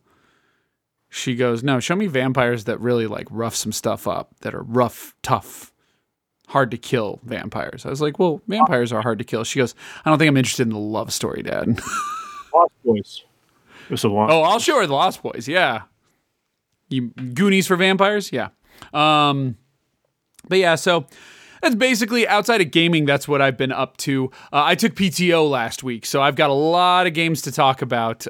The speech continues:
Speaker 1: Um, but, uh, but it was really good and refreshing. Um, with all the covid shit and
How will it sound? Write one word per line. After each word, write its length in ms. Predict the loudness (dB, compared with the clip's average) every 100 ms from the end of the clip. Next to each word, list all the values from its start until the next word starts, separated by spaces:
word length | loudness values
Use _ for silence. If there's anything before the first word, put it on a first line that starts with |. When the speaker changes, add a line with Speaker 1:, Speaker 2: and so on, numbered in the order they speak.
| -2
Speaker 1:
Um, 560 | 0 0 0 -4 -6 -12 -20 -20 -20 -8
but, 320 | 2 2 2 0
uh, 220 | 0 -2
but 220 | -2 -2
it 140 | 0
was 200 | 0 0
really 220 | 0 0 0
good 240 | 0 0
and 100 | 0
refreshing. 680 | -2 0 0 0 -2 -4 -8 -14 -20 -16 -4
Um, 440 | -2 0 -2 -2
with 160 | -2 2
all 140 | 2
the 80 | 0
covid 380 | 0 0 2 -2
shit 340 | 0 2 0
and 300 | 0 -4 -6